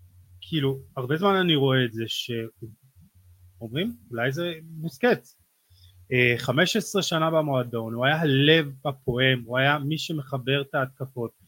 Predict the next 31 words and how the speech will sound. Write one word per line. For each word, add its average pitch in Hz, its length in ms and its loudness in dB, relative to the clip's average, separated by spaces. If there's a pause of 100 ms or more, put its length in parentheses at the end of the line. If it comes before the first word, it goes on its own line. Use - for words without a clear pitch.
(260)
גם 156 200 8
אם 190 80 2
הוא 165 140 2
לא 151 60 8
היה 160 180 8
עכשיו 147 340 -2
הכי, 156 560 -4
אה, 131 180 2
חזק, 135 500 0 (180)
אה, 143 40 -2 (640)
אה, 131 200 2
מהיר, 143 600 2
או 127 500 -2
לא 139 80 0
יודע 147 260 0
מה, 135 280 -4
הוא 147 220 -4
היה 160 60 -4
תמיד 160 280 -8
במקום 147 460 -4
הנכון 143 220 -6
לעצור 139 260 -4
התקפות, 120 540 -10
הוא 123 140 -6
היה 139 100 4
בונה 147 240 -2
את - 140 -6
ההתקפות, 127 640 -6
הוא 123 140 -6
היה 131 80 4
נותן 147 220 -10